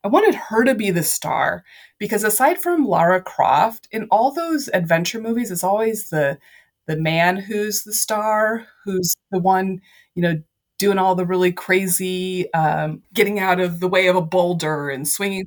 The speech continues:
from vines and, you know, saving the damsel from the bad guy. I wanted Corey to be the one who's doing all the really cool stuff.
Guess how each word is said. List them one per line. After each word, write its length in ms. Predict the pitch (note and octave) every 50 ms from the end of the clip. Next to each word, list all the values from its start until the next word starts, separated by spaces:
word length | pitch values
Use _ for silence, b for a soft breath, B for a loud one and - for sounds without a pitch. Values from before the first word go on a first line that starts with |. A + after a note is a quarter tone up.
| -
from 200 | - G3 F#3 F#3 F3+ F#3+ F#3+
vines 680 | G3 F#3 F#3 F3+ E3+ E3 E3 E3 D#3+ E3 E3 D#3+ E3
and, 260 | E3+ D#3+ E3+ E3+ D#3+ B B B B B B
you 80 | B F3+
know, 100 | F#3 F3+
saving 680 | F3+ - - - G3+ G#3+ A3 F#3+ G#3 G3+ G3 G3 F#3+
the 80 | F3+ G#3
damsel 560 | E3 F3 F3 - F#3+ G3 F#3 E3 G3 G3 F#3
from 260 | F#3 - G3 G3+ G3
the 80 | F#3 F#3
bad 320 | F3+ - E3+ F3 E3+ D#3+
guy. 340 | D#3 E3 C#3+ C#3+ C#3+ C#3+ - -
I 120 | - B3 D4
wanted 460 | D#4+ E4+ E4 C#4 A3+ G3 F#3 D#3 E3 - _ _ -
Corey 460 | - - - A3+ A3+ A3 G#3+ G3 F3+
to 80 | E3+
be 140 | D#3+ D#3+ D#3
the 140 | D#3 D#3+ D3+
one 400 | C#3 D#3+ D#3 C#3 C#3 C#3+ D3 C#3+ b b b b b
who's 160 | - F#3 F3
doing 280 | C#3+ - F3 E3+ E3 D#3
all 180 | D3 D#3+ D#3+ D#3
the 80 | D#3+
really 320 | D3+ D#3 D3+ D3+ D3+ D3+ D3
cool 240 | - - D3+ D3+ -
stuff. 560 | - - - - - - A#2+ A#2+ - - -